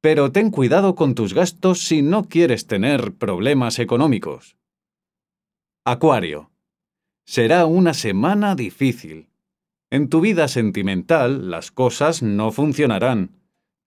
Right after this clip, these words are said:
Tendrás que resolver también algún problema familiar.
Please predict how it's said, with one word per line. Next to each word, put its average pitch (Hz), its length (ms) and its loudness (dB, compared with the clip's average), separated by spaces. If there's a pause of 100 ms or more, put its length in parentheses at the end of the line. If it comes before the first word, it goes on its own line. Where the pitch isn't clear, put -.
(200)
Tendrás 151 480 0
que 165 140 0
resolver 123 580 0
también 120 760 -2
algún 135 460 0
problema 170 540 2
familiar. 110 640 -2